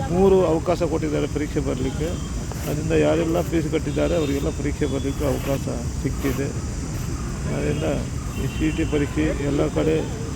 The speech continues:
ಶಾಂತಿಯುತವಾಗಿ, ಕಾಮಾಗಿ ನಡೀತಾ ಇದೆ.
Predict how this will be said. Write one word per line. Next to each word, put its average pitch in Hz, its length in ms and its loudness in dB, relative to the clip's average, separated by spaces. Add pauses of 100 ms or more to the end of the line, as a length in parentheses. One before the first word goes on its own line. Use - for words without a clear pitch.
ಶಾಂತಿಯುತವಾಗಿ, 147 840 0 (380)
ಕಾಮಾಗಿ 143 540 0 (340)
ನಡೀತಾ 147 280 2
ಇದೆ. 131 500 -2